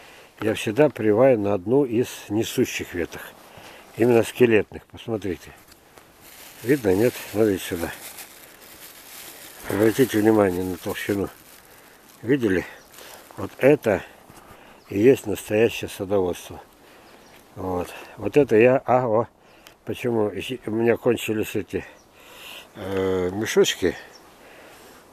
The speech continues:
Мешо-, как они называются? Мешочки, мешочки. Пищевые, да? И вот свеженькие мои прививки я прививал,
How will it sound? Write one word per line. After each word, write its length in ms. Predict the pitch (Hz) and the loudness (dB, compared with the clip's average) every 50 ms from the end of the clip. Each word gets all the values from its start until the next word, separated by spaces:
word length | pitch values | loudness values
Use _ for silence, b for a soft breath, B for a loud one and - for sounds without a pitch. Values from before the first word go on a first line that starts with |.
| _ - - - - - - | _ -20 -20 -20 -20 -14 -4
Мешо-, 340 | - 110 110 - - 117 101 | 0 0 0 2 0 -2 -2
как 260 | - - 107 87 - | 0 -2 -2 -2 -2
они 120 | 90 85 85 | -6 -6 -6
называются? 500 | 82 82 87 85 85 85 82 - - 85 | -6 -6 -4 -2 -2 -2 -4 -6 -12 -10
Мешочки, 420 | 90 90 - - 107 - - - | -8 -8 -6 -6 -8 -8 -8 -8
мешочки. 340 | 95 87 - 107 - - - B B B B B B B B - | -10 -8 -8 -8 -10 -10 -14 B B B B B B B B -4
Пищевые, 500 | - - - - 131 120 107 95 92 90 | 0 2 6 6 8 8 8 4 4 2
да? 220 | 92 113 135 127 - - - B B B B B B B B B B B _ - _ _ - - | 2 0 0 0 -6 -16 -20 B B B B B B B B B B B _ -20 _ _ -8 -4
И 180 | 101 104 107 110 | -2 0 2 4
вот 180 | 113 113 - | 4 4 2
свеженькие 720 | - - - 117 117 117 107 92 98 98 90 - - 110 101 | 0 -6 -4 0 4 4 4 4 2 -4 -4 -2 -2 -2 0
мои 200 | 101 104 101 98 | 2 0 0 -2
прививки 560 | - - 101 104 135 175 170 - - - 98 | -2 -2 -2 0 2 2 0 -2 -6 -10 -6
я 300 | 87 90 113 139 131 - - - B B B B B B B B B B _ _ | -2 2 2 2 2 0 -8 -20 B B B B B B B B B B _ _
прививал, 560 | - 95 95 98 95 95 101 127 147 151 131 | -4 -2 0 2 2 4 6 6 4 4 0